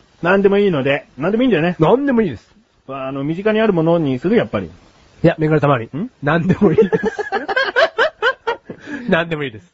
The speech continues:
Speaker 1: シンバさんはそうやって何でもいいってことでトランスフォームって書いてきたんだよ。
Speaker 2: <laughs> メガネたまに。
Speaker 1: ん？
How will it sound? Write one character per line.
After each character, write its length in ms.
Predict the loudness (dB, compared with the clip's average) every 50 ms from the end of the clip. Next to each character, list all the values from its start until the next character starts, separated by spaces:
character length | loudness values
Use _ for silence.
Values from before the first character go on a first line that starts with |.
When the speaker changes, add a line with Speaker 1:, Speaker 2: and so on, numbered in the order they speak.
| _ _
Speaker 1:
シ 80 | -12
ン 60 | -10
バ 80 | -10 -10
さ 80 | -10 -10
ん 40 | -12
は 80 | -10
そ 180 | -8 -4 0 2
う 60 | 2
や 100 | 2 0
っ 20 | -4
て 280 | -6 _ -2 -2 0 0
何 200 | 0 -2 -2 -2
で 80 | 0
も 80 | 2 4
い 80 | 4
い 40 | 4
っ 20 | 4
て 120 | 2 2
こ 80 | 2 2
と 120 | 2 0
で 100 | -2 0
ト 120 | 0 0
ラ 120 | 0 0 -2
ン 60 | -2
ス 80 | -2 -2
フ 80 | 0
ォ 80 | 0 0
ー 20 | 0
ム 80 | 0
っ 20 | 0
て 100 | 0 -2
書 80 | -2
い 60 | -4
て 80 | -4 -4
き 40 | -4
た 100 | -4 -2
ん 20 |
だ 80 | 0 0
よ。 160 | 0 -2 -4 -8 -8 -6 -6 -6 -6
Speaker 2:
<laughs> 280 | -8 -16 _ -6 -2
メ 100 | 0 2
ガ 60 | 2
ネ 60 | 2 0
た 60 | 0
ま 140 | 0 -2 -2
に。 80 | -4
Speaker 1:
ん？ 140 | -6 -6